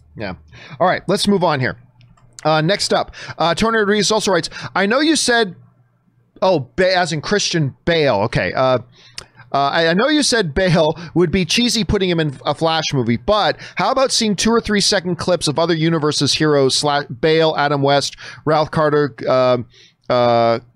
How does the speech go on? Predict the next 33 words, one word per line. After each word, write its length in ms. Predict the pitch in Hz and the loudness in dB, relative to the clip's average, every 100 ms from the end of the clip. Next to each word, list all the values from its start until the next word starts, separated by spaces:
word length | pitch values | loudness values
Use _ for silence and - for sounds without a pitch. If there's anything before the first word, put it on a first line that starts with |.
| - | -4
Grant 300 | 165 165 139 | -2 0 0
Gustin, 420 | 156 151 160 151 | -2 0 -2 0
eighties 320 | 160 160 160 | 0 0 0
T 140 | - | 0
V 140 | 156 151 | 0 0
Flash, 340 | - 143 139 | 0 0 0
et 140 | 151 143 | 0 0
cetera, 360 | 160 143 139 - - | 0 0 0 -2 -8
as 180 | - 156 | -4 -2
the 60 | 143 | -2
Flash 380 | - 190 196 - | -2 0 0 0
goes 240 | 185 165 | -2 0
through 160 | 170 156 | 0 0
Speed 320 | - 170 165 | 0 -2 -2
Force? 320 | 147 120 - | -2 -2 0
Over 220 | 180 190 | 0 0
thirty 260 | 180 185 175 | -2 -2 -2
percent 340 | 165 156 175 | -2 -2 0
here. 140 | 160 170 | 0 0
I'll 140 | 208 | -2
go 180 | 269 262 - | 0 0 0
under 280 | 175 190 | -2 0
thirty 280 | 190 202 196 | 0 0 -2
percent 320 | 190 185 196 | -2 -2 0
on 140 | 190 190 | 0 0
that, 220 | 202 208 - - - - | -2 -2 -8 -20 -20 -10
but, 380 | 175 220 220 _ - _ | 0 0 0 _ -20 _
uh, 60 | 226 | -4
listen, 460 | 240 277 - 160 - | 0 0 0 -6 -10
there's 260 | 143 226 269 | -4 -2 0
a 80 | 269 | -2
difference 1040 | - - 427 - 190 127 107 - - - _ _ _ _ _ _ _ _ - _ - _ _ | -2 0 0 0 -2 -2 -2 -2 -4 -8 _ _ _ _ _ _ _ _ -20 _ -20 _ _
between, 640 | 208 - 220 208 208 208 | -4 -2 -2 0 0 -2